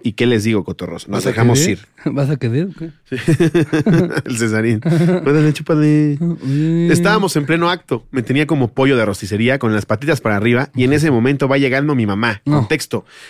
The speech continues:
Speaker 1: El lugar de la pasión fue en el cuarto y cama de mi querida madre.
Speaker 2: Ah, es que también le juegan mucho al
Speaker 1: Le
Speaker 2: verga.
Speaker 1: juegas mucho al verga, güey.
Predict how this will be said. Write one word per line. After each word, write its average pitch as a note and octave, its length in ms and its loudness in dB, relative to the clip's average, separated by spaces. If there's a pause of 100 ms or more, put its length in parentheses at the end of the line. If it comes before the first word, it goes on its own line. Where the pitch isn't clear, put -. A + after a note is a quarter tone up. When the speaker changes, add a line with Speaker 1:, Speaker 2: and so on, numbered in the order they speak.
Speaker 1:
El B2 80 -2
lugar C3+ 240 0
de D#3+ 80 0
la C3+ 120 -2
pasión C3 360 -2
fue C#3 140 -2
en C3 60 0
el A2+ 120 0
cuarto C3+ 440 0
y A#2+ 160 -2
cama D3 440 -2
de B2+ 160 -2
mi A#2 180 0
querida A#2 380 -2
madre. G2+ 520 -4
Speaker 2:
Ah, B2 120 -2
es A#2 60 -8
que C#3+ 100 -4
también B2 240 0
le C#3 80 0
juegan C3 280 0
mucho A#2+ 220 -2
al A2 80 -2
Speaker 1:
Le G#2 60 -4
Speaker 2:
verga. G2 100 -4
Speaker 1:
juegas C#3 220 0
mucho C3+ 200 -2
al A#2+ 60 0
verga, A#2+ 320 0
güey. D#2 160 -10